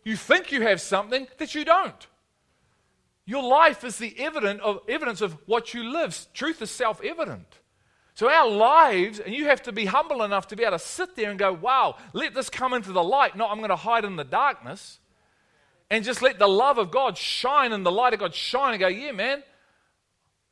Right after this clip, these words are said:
I'm struggling." That's okay. God loves honesty.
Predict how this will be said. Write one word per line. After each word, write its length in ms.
I'm 100
struggling." 560
That's 300
okay. 960
God 220
loves 240
honesty. 760